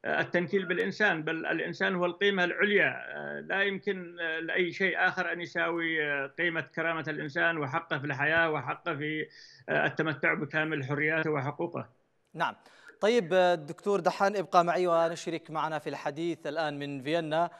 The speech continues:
Speaker 2: الأستاذ توفيق الحميدي، المدير التنفيذي لمنظمة سام للحقوق والحريات.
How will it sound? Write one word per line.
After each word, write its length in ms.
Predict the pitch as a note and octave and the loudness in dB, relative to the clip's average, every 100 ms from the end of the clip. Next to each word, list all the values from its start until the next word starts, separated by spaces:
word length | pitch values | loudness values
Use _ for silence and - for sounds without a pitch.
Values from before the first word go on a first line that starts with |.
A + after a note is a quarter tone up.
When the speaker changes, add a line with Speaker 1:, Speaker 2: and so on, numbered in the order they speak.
| - - - | -20 -12 -6
Speaker 2:
الأستاذ 340 | C#3 - D#3+ | -4 2 2
توفيق 440 | D3 D3 C#3 D#3 D3 | 2 -4 -4 -4 -2
الحميدي، 680 | C3+ B2+ C#3 D3+ C#3+ D#3+ D3 | -2 -4 -6 -6 -4 0 0
المدير 420 | C#3 C3 D3+ D3+ | -2 -4 -2 -2
التنفيذي 560 | C#3 C3+ D3+ D3 C#3+ | -2 -6 -6 -4 -4
لمنظمة 720 | C3+ C#3 C#3 C#3 C#3 C#3 C#3+ C#3 | -4 -4 -4 -4 -6 -6 -4 -6
سام 260 | - C#3+ | -4 -4
للحقوق 520 | C#3 C3 C3+ E3 E3 E3 | -4 -8 -6 -4 -2 -4
والحريات. 480 | D3+ E3 F#3+ G#3 | -4 0 4 4